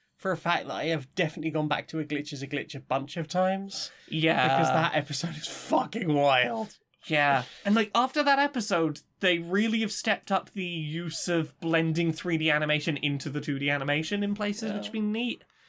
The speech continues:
Speaker 1: We've had the, uh, the Pillow
Speaker 2: Oh, yeah, I, I knew about the
Speaker 1: universe.
Speaker 2: I vaguely remembered the Pillow universe and, um, God, the Pillow universe is heartbreak-, the ending they
Speaker 1: <laughs> 'Cause
Speaker 2: gave
Speaker 1: I
Speaker 2: that
Speaker 1: remember
Speaker 2: ep-
Speaker 1: you being like,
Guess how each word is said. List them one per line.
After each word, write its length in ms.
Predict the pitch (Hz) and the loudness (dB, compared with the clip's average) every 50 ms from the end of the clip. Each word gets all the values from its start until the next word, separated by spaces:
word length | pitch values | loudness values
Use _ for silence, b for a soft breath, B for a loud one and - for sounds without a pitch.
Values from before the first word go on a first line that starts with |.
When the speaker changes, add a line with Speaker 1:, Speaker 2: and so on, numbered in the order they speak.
| b b | b b
Speaker 1:
We've 180 | 165 165 160 | -4 -2 0
had 400 | 160 160 165 156 156 151 131 - | 2 2 4 4 4 2 2 -2
the, 300 | - 165 165 160 156 156 127 | -4 -4 -2 -2 -2 -2 0
uh, 240 | 139 147 147 147 143 | 0 2 2 2 2
the 100 | 135 135 | 0 -2
Pillow 580 | - - 180 180 185 196 202 202 202 208 208 208 - _ _ _ _ B B B B B B B B B B B | -2 0 2 4 4 4 4 2 0 0 -2 -4 -6 _ _ _ _ B B B B B B B B B B B
Speaker 2:
Oh, 380 | - 214 214 220 220 214 214 202 | 2 2 4 4 4 4 4 2
yeah, 280 | 170 170 208 208 202 190 | 2 4 4 6 6 4
I, 260 | 185 196 170 165 - 117 | 4 0 -2 -4 -2 2
I 160 | 151 165 170 | 2 2 2
knew 300 | 165 180 185 190 202 202 | 0 2 4 4 6 6
about 260 | 202 202 196 196 - | 6 4 4 2 2
the 80 | 160 170 | 2 -2
Speaker 1:
universe. 520 | 190 185 180 180 196 196 190 185 - - | -2 -2 -2 -2 -2 -2 -2 -4 -2 0
Speaker 2:
I 80 | 165 180 | 0 2
vaguely 380 | 160 214 226 220 196 220 226 214 | 4 4 2 2 2 2 2 2
remembered 420 | 208 196 196 202 190 180 170 165 | 4 4 4 2 2 0 -2 -4
the 60 | - | -4
Pillow 260 | - 196 190 175 170 165 | 0 2 4 4 4 4
universe 600 | 160 160 160 160 165 143 160 156 156 151 147 - | 4 4 4 2 2 2 4 4 4 2 2 -2
and, 340 | 160 156 151 151 143 147 165 | -4 -4 -4 -4 -4 -6 -4
um, 500 | - 131 143 143 139 143 139 135 139 131 - _ _ _ _ _ _ _ _ _ _ _ | -2 0 2 2 2 0 -2 -6 -8 -12 -14 _ _ _ _ _ _ _ _ _ _ _
God, 260 | - 247 220 202 147 135 | 0 2 2 2 2 0
the 60 | 151 | -2
Pillow 260 | - 220 202 165 156 | 0 2 4 4 4
universe 460 | 156 147 156 156 143 156 151 143 - | 4 4 2 2 2 2 2 2 0
is 120 | 147 135 143 | -2 -2 0
heartbreak-, 500 | 165 143 135 127 147 139 - - - - _ _ _ _ _ _ _ _ _ _ b b b b b 151 131 - - | 2 2 2 2 2 0 -2 -4 -10 -20 _ _ _ _ _ _ _ _ _ _ b b b b b -4 -4 -4 -4
the 240 | 185 170 226 214 254 | -2 0 2 4 4
ending 320 | 277 294 277 294 269 262 | 4 4 4 2 2 4
they 80 | 254 247 | 4 4
Speaker 1:
<laughs> 0 | |
'Cause 80 | 262 | 6
Speaker 2:
gave 80 | 254 277 | 6 6
Speaker 1:
I 20 | 285 | 6
Speaker 2:
that 40 | 285 | 6
Speaker 1:
remember 280 | 294 294 311 330 339 302 | 6 6 6 6 6 6
Speaker 2:
ep- 60 | 269 | 4
Speaker 1:
you 80 | 262 233 | 4 4
being 320 | 214 277 269 254 233 208 | 4 4 4 4 4 4
like, 420 | 196 196 180 175 170 - - 160 | 6 6 6 4 4 0 -4 -12